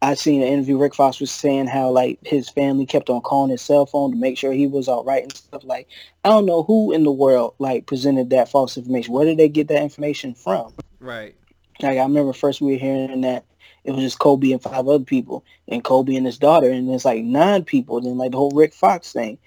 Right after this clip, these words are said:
Speaker 1: People have to have credible sources, man. And honestly, I hate to, 'cause I've, I know this, this, this happens too in, um,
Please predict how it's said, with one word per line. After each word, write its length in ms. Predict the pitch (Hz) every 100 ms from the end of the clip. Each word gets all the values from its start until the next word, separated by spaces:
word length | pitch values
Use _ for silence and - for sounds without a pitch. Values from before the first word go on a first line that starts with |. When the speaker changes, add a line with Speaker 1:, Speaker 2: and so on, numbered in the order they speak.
| - _ -
Speaker 1:
People 300 | 208 175 139
have 260 | 151 151 -
to 80 | 135
have 280 | 139 131
credible 400 | - 147 127 123
sources, 420 | - 131 120 131 117
man. 280 | 110 262 - _ _ _ -
And 200 | 143 131
honestly, 520 | 107 151 151 - 151 -
I 140 | 131
hate 300 | 113 151 139 -
to, 400 | 156 151 147 -
'cause 180 | - 135
I've, 260 | 131 135 143 _ _ _ _ _ _ _ _ _ _ _ -
I 100 | 143
know 200 | 151 160
this, 240 | 147 143 -
this, 320 | 143 - - -
this 180 | 139
happens 400 | 139 135 131 123
too 340 | - 139 127 123
in, 240 | 131 123
um, 400 | 117 117 123 135